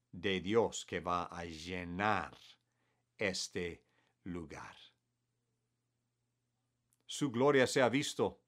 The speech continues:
en parte, en diferentes ocasiones, pero por la eternidad estaremos viendo su gloria, la gloria del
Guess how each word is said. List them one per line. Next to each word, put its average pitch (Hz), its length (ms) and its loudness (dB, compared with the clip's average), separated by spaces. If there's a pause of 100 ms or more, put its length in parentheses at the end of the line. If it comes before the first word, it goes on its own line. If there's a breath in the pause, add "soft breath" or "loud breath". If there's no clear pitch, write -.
(680)
en 107 180 -4
parte, 127 540 4 (440)
en 98 120 -10
diferentes 110 500 0
ocasiones, 113 840 0 (920)
pero 92 280 -2
por 113 200 4
la 110 180 6
eternidad 107 680 0
estaremos 107 840 -2 (640)
viendo 131 640 2
su 135 240 -2
gloria, 113 560 0 (920)
la 92 220 0
gloria 120 560 4
del 98 540 0